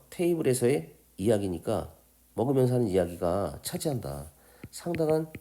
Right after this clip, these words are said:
위치를 차지한다. 어디? 훈련의 장소에서, 훈련장에서. 어떤 훈련장? 커뮤니티와 커뮤니티의 문명을 훈련시키는 장소에서 상당히 중요한 역할을 한다. 그럼 뭐야, 이거 또?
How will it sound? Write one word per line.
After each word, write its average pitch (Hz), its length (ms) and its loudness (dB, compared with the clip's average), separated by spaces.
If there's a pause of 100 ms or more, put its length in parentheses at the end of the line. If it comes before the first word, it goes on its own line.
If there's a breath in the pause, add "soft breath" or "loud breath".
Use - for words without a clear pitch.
(140)
위치를 104 320 -6
차지한다. 80 720 -6
어디? 113 260 -2 (340 loud breath)
훈련의 156 360 6
장소에서, 82 440 -2
훈련장에서. 98 640 0 (140)
어떤 131 220 0
훈련장? 127 360 2 (460 loud breath)
커뮤니티와 156 920 2 (160)
커뮤니티의 151 600 0
문명을 127 720 4
훈련시키는 156 520 2
장소에서 90 760 0 (600 loud breath)
상당히 208 460 4
중요한 117 240 4
역할을 73 240 -2
한다. 69 140 -12 (1300)
그럼 165 120 -2
뭐야, 101 180 4
이거 82 140 -2
또? 80 220 -8